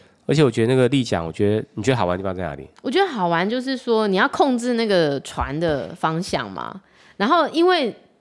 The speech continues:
Speaker 2: 在那个风吹来的时候，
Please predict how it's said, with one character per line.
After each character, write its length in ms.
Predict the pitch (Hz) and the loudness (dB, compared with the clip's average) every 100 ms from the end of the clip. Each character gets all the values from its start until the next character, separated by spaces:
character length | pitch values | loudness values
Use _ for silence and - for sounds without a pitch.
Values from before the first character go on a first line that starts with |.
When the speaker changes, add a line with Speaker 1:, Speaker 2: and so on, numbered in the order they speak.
| - | -4
Speaker 2:
在 240 | 359 277 | 0 0
那 140 | 240 294 | 0 0
个 420 | 240 185 156 - | 2 2 0 -2
风 260 | - 277 285 | 0 2 2
吹 400 | - - 269 269 | -2 0 2 2
来 180 | 190 147 | 0 -2
的 140 | 151 | -4
时 180 | - 135 | -6 -8
候， 380 | 147 160 123 | -4 -4 -4